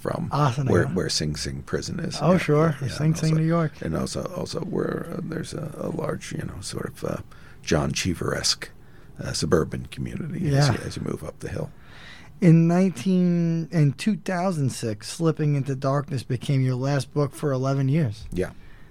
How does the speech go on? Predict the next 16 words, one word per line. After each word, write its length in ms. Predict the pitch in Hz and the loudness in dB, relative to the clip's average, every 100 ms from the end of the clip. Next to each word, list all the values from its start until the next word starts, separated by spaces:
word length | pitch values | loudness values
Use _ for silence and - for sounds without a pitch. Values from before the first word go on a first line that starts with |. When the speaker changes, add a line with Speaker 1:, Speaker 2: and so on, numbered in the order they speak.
| - - - | -20 -16 -6
Speaker 2:
Uh, 600 | 127 123 117 113 - - - - - - - | -4 -2 -2 -2 -6 -10 -14 -20 -20 -16 -2
talk 240 | 226 220 | 0 0
a 40 | |
little 200 | 220 202 | 2 2
bit 120 | 175 175 | 2 2
about 220 | 175 160 | 2 0
Slipping 320 | 180 170 170 | -2 -2 0
Into 180 | 151 156 | 0 -2
Darkness. 340 | 131 156 190 | -2 0 2
Speaker 1:
Slipping 360 | 113 104 120 127 | 4 4 4 4
Into 240 | 107 95 | 2 0
Darkness, 840 | 80 95 85 80 87 76 - - - - | 0 2 2 0 -4 -2 -4 -6 -8 -4
um, 480 | 82 78 78 71 - | -2 -2 -2 -4 -4
is, 440 | - 85 - - - | -6 -4 -6 -8 -4
uh, 300 | - - - - - - - - - - - - | -4 -2 -6 -10 -16 -16 -14 -14 -14 -14 -8 -2
uh, 300 | 85 82 | 0 0